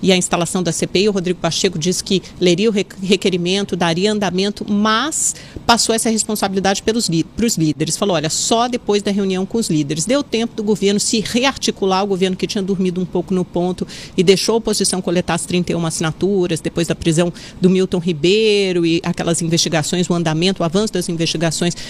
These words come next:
em relação ao Ministério da Educação, o mec, o governo se rearticulou nesses últimos dias, conseguiu que o Rodrigo Pache-, Pacheco lesse sim o requerimento, mas instalasse, comprometesse a instalar não só essa C P I do mec, mas as anteriores que já estavam na fila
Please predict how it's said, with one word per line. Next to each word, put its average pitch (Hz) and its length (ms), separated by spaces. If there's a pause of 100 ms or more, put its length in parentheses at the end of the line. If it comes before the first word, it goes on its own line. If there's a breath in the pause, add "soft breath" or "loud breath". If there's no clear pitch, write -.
(140 loud breath)
em 214 100
relação 180 500 (200 loud breath)
ao 185 80
Ministério 160 400
da 180 120
Educação, 233 480
o - 20
mec, 247 400 (380 loud breath)
o 285 80
governo 226 360
se 240 140
rearticulou 233 560
nesses 208 260
últimos 208 380
dias, 214 260 (240 loud breath)
conseguiu 208 720
que 240 200
o 254 40
Rodrigo 220 320
Pache-, 175 460 (140)
Pacheco 170 420
lesse 226 340
sim 208 200
o - 20
requerimento, 185 560
mas 202 240
instalasse, 175 600
comprometesse 190 760
a 190 80
instalar 170 360 (400 loud breath)
não 254 200
só 294 120
essa 254 180
C 226 140
P 196 160
I 202 40
do 196 120
mec, 190 280
mas 233 360
as 262 120
anteriores 208 560
que 220 120
já 202 160
estavam 240 420
na 233 100
fila 254 320